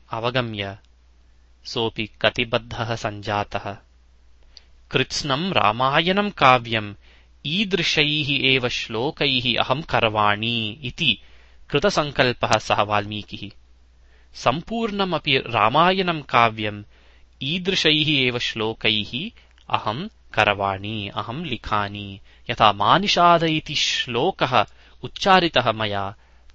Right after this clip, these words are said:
तथैव सम्पूर्णरामायणकाव्यम् उच्चार्यते मया। अहम् एतां सम्पूर्णाम् अपि रामायणकथां श्रावयामि" इति। एवमेव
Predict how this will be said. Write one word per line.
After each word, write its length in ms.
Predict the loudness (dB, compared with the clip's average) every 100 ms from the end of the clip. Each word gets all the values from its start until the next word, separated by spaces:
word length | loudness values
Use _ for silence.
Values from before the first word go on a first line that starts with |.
| -6
तथैव 600 | -4 -2 -4 -2 0 -2 -4 -20 -10
सम्पूर्णरामायणकाव्यम् 2250 | -4 -4 -6 -8 -4 -4 -2 -2 0 -2 2 4 4 0 -2 2 2 2 0 -6 -6 -16 -20 -18
उच्चार्यते 800 | -18 -8 0 0 0 -4 -2 -4
मया। 480 | -4 -6 -8 -8 -10 -16 _ _ -4
अहम् 360 | 0 2 0 -4
एतां 460 | -2 -2 0 -2 -4
सम्पूर्णाम् 840 | -8 -8 -8 -8 -4 2 2 0
अपि 400 | -4 -6 -4 -4 -6 -16 -20 _ -16
रामायणकथां 1120 | -8 -6 0 2 2 0 -4 -6 -4 -4 -6 -14 -18
श्रावयामि" 1120 | -10 -4 2 6 6 4 2 0 -2 -10 -12 -14 _ _ -16
इति। 400 | -14 -14 -14 -18 -20 _ _ _ _ _ _ _ _ _ _ _ _ _ _ _ _ _ _ _ _ _ _ _ _ _ _ _ _ _ _ _ _ -20 _ 4
एवमेव 760 | 6 6 2 -4 -6 -4 -6